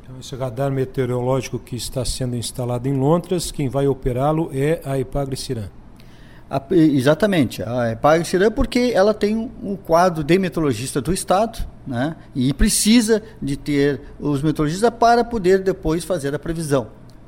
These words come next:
Speaker 2: Aquela previsão que eu comentei de curtíssimo prazo. Então, esse acompanhamento se teremos, eh, e faremos a previsão. Claro que a Defesa Civil, que é uma da, da, que, que mais lutou e que luta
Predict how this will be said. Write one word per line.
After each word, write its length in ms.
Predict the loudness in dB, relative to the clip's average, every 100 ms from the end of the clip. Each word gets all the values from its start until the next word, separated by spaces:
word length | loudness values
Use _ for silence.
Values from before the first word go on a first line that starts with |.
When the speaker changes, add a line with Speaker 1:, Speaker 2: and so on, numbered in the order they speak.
| -16 -14 -14 -14 -12
Speaker 2:
Aquela 300 | -4 -2 -2
previsão 400 | -2 -2 -2 -4
que 100 | -6
eu 60 |
comentei 420 | -6 -4 -4 -4 -4
de 120 | -6
curtíssimo 600 | -8 -6 -4 -6 -6 -6
prazo. 480 | 0 0 0 -6 -18 -20 -18 -8
Então, 340 | -4 0 0 -2 -10 -6 -2
esse 240 | 0 0
acompanhamento 1040 | -2 0 2 2 2 0 0 -2 -4 -10 -12 -16 -20
se 220 | -8 -6 -2
teremos, 580 | -2 0 0 -2 -6 -14 -20 -10 0
eh, 460 | 4 4 4 2
e 360 | 0 0 0 -2 -4
faremos 380 | 2 2 2 0
a 60 | 0
previsão. 400 | -2 -2 -4 -4 -10 -20 -8 0
Claro 440 | 4 6 4 2
que 140 | 4
a 60 | 2
Defesa 340 | 2 0 0
Civil, 480 | 0 0 0 0 0
que 160 | -2 0
é 100 | 0
uma 280 | 0 -2 -2
da, 180 | -4
da, 220 | -4 -8 -8 -10
que, 160 | -14
que 200 | -16 -18 -20 -18 -14
mais 380 | -8 -4 -4 -4
lutou 340 | -8 -4 -4
e 40 | -4
que 160 | -4
luta 440 | -2 0 -2 -4